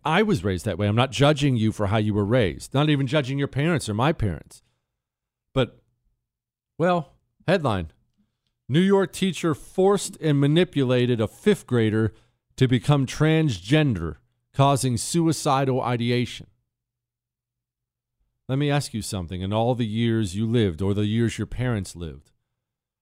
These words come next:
was there ever, ever in your mind, in your memory, a teacher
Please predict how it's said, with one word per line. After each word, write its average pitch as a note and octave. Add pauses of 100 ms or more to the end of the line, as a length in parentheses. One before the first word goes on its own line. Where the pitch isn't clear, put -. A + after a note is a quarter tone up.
was G#2+
there B2+ (240)
ever, F#2+ (680)
ever D3 (360)
in B2+
your C3
mind, A#2 (100)
in A#2+
your C3
memory, C#3+ (640)
a A#2+
teacher A2+